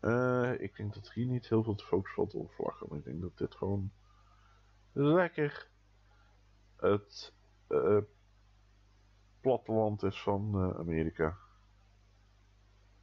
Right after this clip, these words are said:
Of Canada. Eh, ik weet dat er mensen zijn die aan die vier nul negen kunnen, gelijk kunnen zien waar ze zijn,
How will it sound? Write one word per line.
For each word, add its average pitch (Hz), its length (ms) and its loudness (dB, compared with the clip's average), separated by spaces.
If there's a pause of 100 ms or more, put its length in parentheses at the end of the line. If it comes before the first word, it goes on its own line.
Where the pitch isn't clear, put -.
(1300)
Of 110 180 -2
Canada. 95 460 0 (3250)
Eh, 131 2000 2 (200)
ik - 180 -10
weet 117 200 2
dat 123 120 -12
er - 60 -12
mensen 120 300 -2
zijn 120 180 0
die 101 120 -2
aan 117 100 2
die 107 140 0
vier 127 200 0
nul 120 140 2
negen 131 360 2
kunnen, 120 280 0
gelijk 165 680 2
kunnen 170 200 -2
zien 151 180 2
waar 143 200 4
ze 120 60 -4
zijn, 107 400 -2